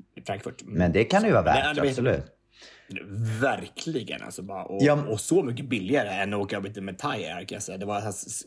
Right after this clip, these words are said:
Speaker 1: skilde på flera,
Speaker 2: Mm.
Speaker 1: flera tusentals kronor.
Speaker 2: Oj, bra tips. Jag
Speaker 1: Mm.
Speaker 2: skrattade så mycket, för du la ut en Insta-story där det står så här:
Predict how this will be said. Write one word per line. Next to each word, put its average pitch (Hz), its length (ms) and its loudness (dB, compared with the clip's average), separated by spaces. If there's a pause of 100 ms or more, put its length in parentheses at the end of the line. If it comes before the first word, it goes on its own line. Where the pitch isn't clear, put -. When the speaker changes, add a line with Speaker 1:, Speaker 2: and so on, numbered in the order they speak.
Speaker 1:
skilde 101 320 -4
på 98 220 4
flera, 104 120 -4
Speaker 2:
Mm. 139 140 -4 (320)
Speaker 1:
flera 113 200 2
tusentals 98 480 -8
kronor. 113 280 -6 (320)
Speaker 2:
Oj, 135 360 6 (140)
bra 135 360 6
tips. - 460 2 (180)
Jag 151 240 8
Speaker 1:
Mm. 226 140 2
Speaker 2:
skrattade 127 760 4
så 110 420 4
mycket, 92 360 -2
för 110 80 -2
du 117 160 2
la 127 120 6
ut 104 240 4
en 104 160 2
Insta-story 98 1120 2 (280)
där 113 120 6
det 113 60 6
står 107 240 4
så 98 120 2
här: 85 240 4